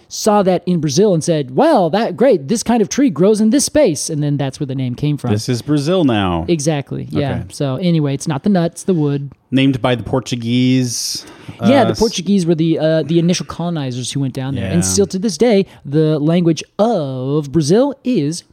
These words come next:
Speaker 1: Portuguese.
Speaker 2: That's right.
Speaker 1: Mm-hmm. Anyway, now back on track. So, this is a tree exported all over the world, uh, rather its, its seeds, nuts are.
Speaker 2: Mm-hmm.
Speaker 1: And as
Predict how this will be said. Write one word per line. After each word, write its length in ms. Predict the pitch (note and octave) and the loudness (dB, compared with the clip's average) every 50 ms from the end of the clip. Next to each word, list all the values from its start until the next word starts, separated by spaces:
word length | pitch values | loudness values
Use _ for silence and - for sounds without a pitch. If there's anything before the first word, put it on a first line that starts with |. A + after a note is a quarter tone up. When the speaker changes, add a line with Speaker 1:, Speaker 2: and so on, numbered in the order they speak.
| _ | _
Speaker 1:
Portuguese. 420 | - C#3 C3+ - - C#4 B3 - - - | -10 -10 -10 -6 -6 -6 -6 -6 -8 -12
Speaker 2:
That's 200 | - G2 F#2+ - B2 | -12 -12 -10 -8 -8
right. 240 | C#3 E3+ F3+ - | -8 -8 -6 -6
Speaker 1:
Mm-hmm. 340 | C3 C3 B2+ A#2+ A#2+ F3+ B3 C4+ _ _ _ - - - - - A#3+ B3 B3 - _ _ - | -4 -2 -2 0 0 0 0 -2 _ _ _ -20 -20 -20 -20 -20 -20 -20 -20 -20 _ _ 0
Anyway, 640 | G#3+ B3 B3 A#3 A3 F3+ C#3+ A#2+ A#2 A2+ G#2+ - _ - | 2 4 4 6 4 4 2 0 -4 -8 -10 -14 _ -2
now 240 | D#3 F#3+ A3 B3 B3+ | 0 2 4 4 4
back 220 | G#3+ A#3 G3 - | 4 2 2 0
on 120 | F3 D#3+ C#3 | -2 -2 -4
track. 360 | - - A#2+ F#2 D#2 - - - _ _ _ _ | -4 -6 -6 -6 -8 -10 -14 -20 _ _ _ _
So, 1120 | - - - - - - - F3 E3 C#3+ B2 G#2+ G2 - - - - - - - - - - - - - - - _ - | -8 -6 -4 -2 -2 0 2 2 2 2 0 0 -2 -4 -10 -16 -20 -20 -20 -20 -20 -20 -20 -20 -20 -20 -20 -20 _ -10
this 340 | D3 D3 F#3 D#4+ D#4+ - F#4 | -2 2 2 2 4 2 0
is 80 | F4+ | -2
a 60 | F4 | -2
tree 260 | - - D#3+ C3+ - - - _ _ _ _ _ _ _ _ _ | -2 -2 -2 -4 -4 -6 -14 _ _ _ _ _ _ _ _ _
exported 340 | - - - G#3 G3+ F3+ E3+ | -12 -4 0 2 2 4 4
all 180 | F3+ G#3 B3+ | 4 4 4
over 100 | D4 C4+ | 2 2
the 80 | B3+ C#4 | 2 2
world, 360 | G3 E3 D#3+ D3+ D#3+ F3+ - _ - | 2 2 2 2 0 -2 -6 _ -8
uh, 240 | D#3+ D#3+ D#3 D#3 D#3 D3+ | -4 -4 -2 -2 0 0
rather 160 | E3 D3+ E3+ | 0 2 2
its, 320 | F3+ F3+ - - - - - - | 0 0 -2 -8 -12 -14 -14 -16
its 180 | E3+ - - | -12 -10 -8
seeds, 440 | - - - G3 F3+ F#3 F3 F3 - | -6 -2 0 0 2 0 0 -2 -2
nuts 320 | F3+ E3+ E3+ F#3 - - - | 0 0 0 -2 -6 -8 -8
are. 240 | B2+ A#2 A2 B2+ F3+ | -6 -4 -4 -4 -4
Speaker 2:
Mm-hmm. 460 | F#3 - A2 G#2+ G2+ G2+ G2+ G2 G2+ G#2 - | -4 -4 -4 -2 -2 -2 -2 -4 -4 -2 0
Speaker 1:
And 500 | G3+ A3 A3+ A3+ A3 A3+ A3+ A3+ G#3+ - - _ _ _ _ _ _ _ _ | 2 2 4 4 4 4 2 2 0 -2 -6 _ _ _ _ _ _ _ _
as 560 | - G3 A#3 C4 C#4 D4 D4+ D4+ D4+ C4+ A#3+ | 0 2 2 4 4 4 2 2 2 0 -2